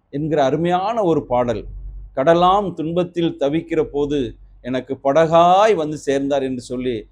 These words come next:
அருமையான ஒரு பாடலை அவர் இயற்றி ஆண்டவருக்கு நன்றி செலுத்தினார். அன்புக்குரியவர்களே, ஆண்டவருடைய சமூகத்துல நாம் முழுமையாக நம்பி காத்திருக்கிற போது,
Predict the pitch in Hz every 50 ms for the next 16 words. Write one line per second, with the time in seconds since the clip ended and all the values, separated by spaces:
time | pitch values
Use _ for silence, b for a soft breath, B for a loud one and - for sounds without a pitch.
0 | _ _ _ - 120 135 143 151 156 160 160 170 175 185 185 208 233 247 240 214
1 | 180 160 139 - 139 139 147 156 151 147 147 143 139 117 - - - 120 120 120
2 | 120 120 120 127 156 165 160 - - 143 143 135 120 - - 120 131 135 135 131
3 | 131 123 120 - 120 120 117 120 120 123 117 - 113 110 107 - 107 113 110 101
4 | 92 _ _ _ _ _ _ - - - _ _ _ _ _ - 135 165 175 202
5 | 175 175 160 156 156 147 143 143 151 160 165 151 131 110 107 - - _ _ _
6 | _ _ _ _ - 160 196 240 254 233 226 220 190 196 185 165 - - 147 156
7 | 170 170 170 170 170 160 165 170 170 170 170 165 - _ _ _ _ _ _ -
8 | 117 123 127 131 135 135 131 123 123 - _ _ _ _ _ _ 135 147 170 202
9 | 233 254 240 254 247 233 226 233 240 233 240 214 180 156 160 170 196 208 220 214
10 | 240 240 220 - - 165 165 196 170 - 202 175 175 175 185 165 151 - - 139
11 | 127 120 127 123 117 113